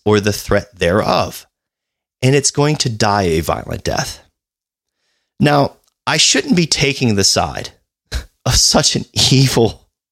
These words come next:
criminal motherfucker, right? This piece of shit. But that statement isn't entirely untrue.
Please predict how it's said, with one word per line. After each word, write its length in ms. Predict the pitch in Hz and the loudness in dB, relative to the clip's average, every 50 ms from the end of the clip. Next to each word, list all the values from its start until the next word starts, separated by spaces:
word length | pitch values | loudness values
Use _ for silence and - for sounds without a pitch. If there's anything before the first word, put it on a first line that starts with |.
| _ _ - | _ _ -6
criminal 680 | - - - 139 117 107 120 107 95 85 - - _ _ _ _ 160 | -2 0 2 2 2 2 2 2 2 2 -2 -4 _ _ _ _ 0
motherfucker, 600 | 160 117 101 - - - 113 104 - - - - | 0 2 0 -2 0 0 -2 -2 -2 -6 -6 -4
right? 280 | - 92 92 76 - | -2 0 0 0 0
This 160 | - 117 - | 0 -2 -2
piece 280 | - - - 123 117 - | -2 -2 0 0 0 2
of 80 | - - | 2 0
shit. 440 | - - 101 90 - - - - - _ _ _ _ _ _ _ _ _ _ _ _ _ _ _ - | 0 2 0 0 -2 -4 -12 -20 -20 _ _ _ _ _ _ _ _ _ _ _ _ _ _ _ -4
But 560 | 151 - 185 220 - - - - - _ _ _ _ _ _ _ _ _ _ _ _ _ _ _ _ _ _ _ _ _ _ _ - | 0 2 2 4 4 2 0 -2 -6 _ _ _ _ _ _ _ _ _ _ _ _ _ _ _ _ _ _ _ _ _ _ _ -4
that 280 | 98 131 165 226 226 | -2 -2 0 0 -2
statement 440 | - - 226 247 285 - 240 156 123 | -2 0 0 -2 0 0 0 0 2
isn't 280 | 87 131 135 143 143 127 | 2 2 2 2 2 2
entirely 760 | 120 110 104 - - - 127 131 135 131 120 110 107 101 - - | 2 0 0 -2 -2 0 2 2 2 2 4 2 2 0 0 0
untrue. 640 | 104 107 107 98 87 - - - 104 92 78 - | 0 0 2 0 0 -2 -2 -2 -2 -2 -2 -4